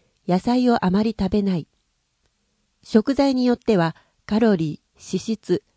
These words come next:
タンパク質の摂りすぎや野菜不足になりがちです。三、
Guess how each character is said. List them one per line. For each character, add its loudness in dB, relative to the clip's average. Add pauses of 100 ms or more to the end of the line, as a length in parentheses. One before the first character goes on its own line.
(180)
タ 0
ン -4
パ 0
ク -4
質 -8
の 2
摂 0
り 2
す -2
ぎ 0
や -2 (380)
野 2
菜 0
不 -4
足 -2
に -2
な -2
り 0
が -2
ち -10
で -6
す。 -20 (1700)
三、 -4